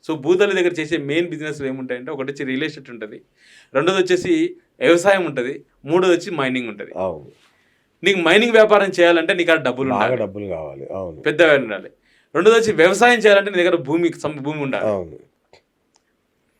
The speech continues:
Speaker 1: So కాబట్టి నీ ఇక్కడ మైనింగ్ లేదు. ఎందుకంటే మన భారతదేశం దగ్గర చాలా మంది మిడిల్ క్లాస్ and below middle class people ఉంటారు. వాళ్ళ దగ్గర డబ్బులు ఉండవు కాబట్టి మైనింగ్ చేయలేరు.
Speaker 2: అవును.
Speaker 1: మైనింగ్ వన్ పర్సెంట్, టూ పర్సెంట్ మాత్రమే చేస్తారు. రెండోది వచ్చేసి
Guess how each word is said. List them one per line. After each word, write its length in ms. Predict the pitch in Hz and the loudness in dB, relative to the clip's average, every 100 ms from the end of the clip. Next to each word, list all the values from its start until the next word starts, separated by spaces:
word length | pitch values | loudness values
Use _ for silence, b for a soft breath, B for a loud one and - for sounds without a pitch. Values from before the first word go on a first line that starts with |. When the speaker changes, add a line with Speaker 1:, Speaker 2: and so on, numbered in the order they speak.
| _ _ - | _ _ -2
Speaker 1:
So 140 | 185 | 2
కాబట్టి 380 | 170 165 165 151 165 B B B | 4 4 2 0 -2 B B B
నీ 120 | - | 0
ఇక్కడ 160 | 175 160 | 2 4
మైనింగ్ 380 | 143 185 208 | 2 2 2
లేదు. 340 | 165 127 113 - - | 2 0 -2 -10 -12
ఎందుకంటే 360 | 151 175 170 165 | 0 0 2 0
మన 140 | 147 | 0
భారతదేశం 500 | 135 151 175 180 175 | 0 2 2 0 -2
దగ్గర 180 | 160 165 | -4 -4
చాలా 260 | 151 147 | -2 0
మంది 220 | 165 165 156 | 0 -2 -6
మిడిల్ 260 | 139 165 | -4 -4
క్లాస్ 180 | 170 160 | -4 -6
and 120 | 160 | -8
below 180 | 139 151 | -8 -8
middle 180 | 156 143 | -8 -6
class 160 | 143 | -6
people 220 | 143 127 120 | -6 -12 -12
ఉంటారు. 260 | 110 120 147 b b b - | -14 -14 -16 b b b -2
వాళ్ళ 100 | 135 | 0
దగ్గర 180 | 151 151 | 0 0
డబ్బులు 280 | 131 143 160 | -2 -2 -2
ఉండవు 260 | 127 123 | -2 -6
కాబట్టి 320 | 143 135 151 | -4 -6 -6
మైనింగ్ 300 | 127 123 143 | -6 -6 -8
చేయలేరు. 340 | 143 127 113 113 | -8 -8 -8 -12
Speaker 2:
అవును. 280 | 87 85 76 | -14 -16 -12
Speaker 1:
మైనింగ్ 280 | 120 147 170 | -6 -2 -2
వన్ 200 | 139 147 | -4 -4
పర్సెంట్, 240 | 147 160 151 | -8 -8 -10
టూ 80 | |
పర్సెంట్ 280 | 143 139 139 | -12 -12 -8
మాత్రమే 220 | 135 143 | -8 -8
చేస్తారు. 380 | 156 135 117 110 113 _ b b b b b | -10 -10 -10 -14 -16 _ b b b b b
రెండోది 240 | 139 202 220 | 2 6 6
వచ్చేసి 400 | 208 175 147 | 4 0 0